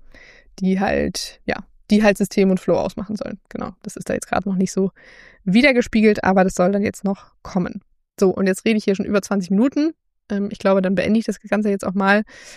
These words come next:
Äh, das war auf jeden Fall meine Woche. Ich weiß gar nicht, welche, welche Kalenderwoche haben wir denn? Sechsunddreißig. Das war meine Kalenderwoche sechsunddreißig. Ähm, genau, ein gut gestarteter Launch und ansonsten, ähm, ja,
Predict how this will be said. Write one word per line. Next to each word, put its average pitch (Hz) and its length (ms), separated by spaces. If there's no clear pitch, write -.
Äh, 190 160
das 202 160
war 208 100
auf 202 80
jeden 208 140
Fall 196 120
meine 190 520
Woche. 185 320
Ich - 120
weiß 190 140
gar 185 140
nicht, 190 100
welche, 190 380
welche 190 160
Kalenderwoche - 540
haben 214 100
wir - 80
denn? - 220
Sechsunddreißig. - 680
Das 220 180
war 226 60
meine 208 220
Kalenderwoche 196 680
sechsunddreißig. 190 920
Ähm, 190 240
genau, 190 180
ein 185 340
gut 247 200
gestarteter 202 500
Launch 247 420
und 202 220
ansonsten, 196 680
ähm, 190 420
ja, - 120